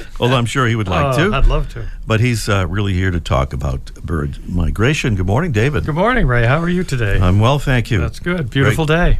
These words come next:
Speaker 2: day.
Speaker 1: It is beautiful here, and great, as always, to have you, uh, back on the show. We have some breaking news, speaking of bird migration, that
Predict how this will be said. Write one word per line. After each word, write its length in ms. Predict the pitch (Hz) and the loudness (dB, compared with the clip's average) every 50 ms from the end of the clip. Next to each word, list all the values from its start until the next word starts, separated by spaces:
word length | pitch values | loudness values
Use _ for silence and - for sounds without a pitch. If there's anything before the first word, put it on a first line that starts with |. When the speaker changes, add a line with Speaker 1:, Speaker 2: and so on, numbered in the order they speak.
| - - - | 2 0 0
Speaker 2:
day. 80 | 110 139 | -2 0
Speaker 1:
It 80 | 156 | 2
is 100 | 160 - | 2 0
beautiful 480 | - 82 85 113 139 156 147 - 127 107 | 0 0 0 0 0 0 0 -2 0 0
here, 240 | 101 104 101 98 101 | 2 2 4 2 2
and 100 | 92 85 | 2 0
great, 260 | 87 113 117 - - | 0 0 0 0 0
as 160 | - 87 87 | -2 -2 0
always, 380 | 95 104 101 107 135 247 240 - | 2 2 2 2 0 -2 -4 -4
to 100 | - 92 | -2 -2
have 200 | 92 87 80 69 | 0 0 0 0
you, 220 | 78 85 82 76 - - - - - - - - - - - | 0 0 0 0 -2 -6 -10 -12 -12 -12 -12 -12 -12 -10 -4
uh, 280 | - 90 87 87 87 80 - | 0 0 2 2 2 0 -2
back 760 | 87 - 82 - - - - - 113 113 113 110 - - - | -6 -8 -10 -8 -8 -6 -2 0 2 2 0 -2 -4 -8 -6
on 360 | 110 107 104 104 101 95 90 | -2 0 0 2 0 0 0
the 80 | 90 90 | -2 -2
show. 320 | - - 120 113 117 143 | -2 0 2 2 2 2
We 100 | 165 185 | 0 0
have 140 | 202 240 226 | -2 -2 -2
some 240 | - - 185 135 101 | -2 -2 -2 -2 -2
breaking 420 | 104 143 170 190 175 190 139 135 | -2 -2 -2 -2 -2 -2 -2 0
news, 320 | 123 - 175 156 123 101 - | 0 0 0 0 -2 -4 -6
speaking 380 | - - 120 117 113 113 107 | -6 -6 -6 -4 -2 -2 -2
of 160 | 107 95 85 | -2 -2 -4
bird 260 | 85 - 113 101 95 85 | -4 -2 0 0 0 0
migration, 600 | 98 92 90 - 87 85 78 76 - 135 147 151 | 0 -2 -2 -2 -4 -4 -4 -4 -2 -2 -2 -2
that 140 | 107 87 | -2 -4